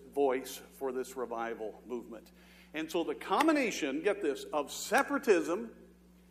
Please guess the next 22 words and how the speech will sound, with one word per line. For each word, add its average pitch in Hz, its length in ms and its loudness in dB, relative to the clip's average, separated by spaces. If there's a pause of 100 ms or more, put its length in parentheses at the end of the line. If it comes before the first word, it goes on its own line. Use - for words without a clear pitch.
(360)
and 254 480 0
a 156 100 0
heart 240 340 0
for 233 100 -6
revival 147 580 0 (1700)
brought 151 320 2
a 131 80 0
boom, 196 540 -2
and 143 220 -4
the 135 160 -2
only 240 340 -4
mega 208 320 -2
churches 156 560 -10
in 147 140 -6
America 165 720 -6
in 151 160 -6
the 151 100 -4
early 160 320 -4
seventies 143 640 -4
were 120 140 -10 (180)
fundamental 147 760 -8
churches. 120 800 -16